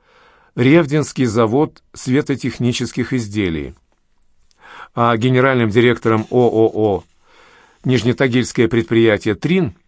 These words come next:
была с декабря две тысячи седьмого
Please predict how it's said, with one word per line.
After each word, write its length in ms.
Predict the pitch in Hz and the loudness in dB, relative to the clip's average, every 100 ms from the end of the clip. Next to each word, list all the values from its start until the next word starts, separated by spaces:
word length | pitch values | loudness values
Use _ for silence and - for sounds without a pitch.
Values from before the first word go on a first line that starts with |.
| _ _ _ - - - | _ _ _ -20 -16 -2
была 360 | 143 185 175 - | 2 4 2 0
с 100 | 107 | -4
декабря 640 | 135 143 127 135 143 131 | -2 -2 0 2 2 2
две 200 | 101 123 | 0 -2
тысячи 800 | - 123 117 - 113 104 92 - - | -2 -6 -6 -8 -4 -4 -4 -8 -12
седьмого 720 | - 123 113 110 147 165 | -6 -4 0 2 2 0